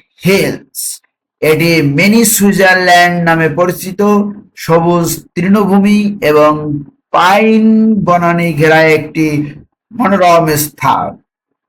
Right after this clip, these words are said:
লিডারওয়ার, এটি একটি সুন্দর তৃণভূমি যা সিন্ধু উপত্যকার ট্রেকের শুরু। পহেলগাম শ্রীনগর থেকে প্রায় একশো কিলোমিটার দূরে অবস্থিত এবং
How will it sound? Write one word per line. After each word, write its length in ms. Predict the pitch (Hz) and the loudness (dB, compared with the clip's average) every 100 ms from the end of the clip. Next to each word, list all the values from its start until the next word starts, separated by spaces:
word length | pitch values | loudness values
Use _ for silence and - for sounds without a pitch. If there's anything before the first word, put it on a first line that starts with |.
| _ _ _ _ _ _ | _ _ _ _ _ _
লিডারওয়ার, 760 | 147 175 214 220 208 147 - - - _ _ - | -4 0 2 2 2 0 -2 -6 -12 _ _ -4
এটি 180 | 151 170 | -2 0
একটি 200 | 165 160 151 147 | 0 -2 -4 -4
সুন্দর 420 | 185 202 208 208 202 202 | -2 2 4 4 2 -2
তৃণভূমি 680 | 196 208 208 202 202 208 208 202 - 123 | -2 0 0 0 2 0 -2 -8 -8 -2
যা 120 | 147 143 139 - | 0 0 -2 -6
সিন্ধু 380 | 196 196 196 185 | -2 0 2 0
উপত্যকার 680 | 185 - 175 170 165 165 160 143 | -2 -4 -2 0 0 0 0 -4
ট্রেকের 480 | - 208 202 180 175 147 - | -4 -2 -2 -2 -2 -4 -8
শুরু। 260 | - 156 101 - _ _ _ _ _ _ _ _ - | -8 -8 -8 -14 _ _ _ _ _ _ _ _ -2
পহেলগাম 580 | 175 208 220 220 220 214 208 208 | 2 2 2 4 2 2 -2 -4
শ্রীনগর 560 | 175 185 190 185 190 185 | -4 -2 0 2 0 0
থেকে 180 | 180 170 | -6 -6
প্রায় 400 | 143 165 160 160 160 156 - - _ - | -2 0 2 4 4 2 0 -18 _ -4
একশো 360 | 202 208 - 226 | -4 -2 -2 -2
কিলোমিটার 580 | 196 196 185 175 180 175 165 | -2 -2 -2 -2 0 2 0
দূরে 180 | 147 160 156 | -2 0 2
অবস্থিত 420 | 156 - 151 147 151 147 147 147 _ - | 0 -2 -8 -2 0 0 -2 -8 _ -8
এবং 200 | 143 151 | -2 0